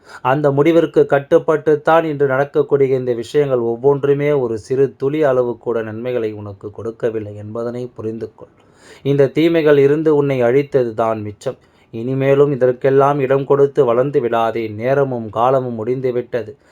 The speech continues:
இவர்களுக்கு வந்த வேலை முடிந்துவிட்டது. இனி அனுபவிக்கக்கூடிய ஒவ்வொரு விஷயங்களையும் இவர்கள் சரியாக அனுபவித்துக் கொண்டிருக்கட்டும் என்பதனை நீ விட்டுவிடு.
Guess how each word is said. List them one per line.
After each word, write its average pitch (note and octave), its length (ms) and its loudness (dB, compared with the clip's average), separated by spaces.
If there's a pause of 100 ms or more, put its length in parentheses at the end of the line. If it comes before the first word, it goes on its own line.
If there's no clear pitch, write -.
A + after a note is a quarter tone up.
(160)
இவர்களுக்கு A#2+ 520 0
வந்த A#2+ 280 0
வேலை C3 340 2
முடிந்துவிட்டது. B2 840 -2 (260)
இனி C3+ 260 -2
அனுபவிக்கக்கூடிய C3+ 960 2
ஒவ்வொரு C3 440 0
விஷயங்களையும் C#3 600 0
இவர்கள் A#2 300 0
சரியாக B2 520 0
அனுபவித்துக் B2 680 -2
கொண்டிருக்கட்டும் G#2+ 680 -6
என்பதனை A#2 560 -6
நீ A#2 100 -8
விட்டுவிடு. G#2 480 -8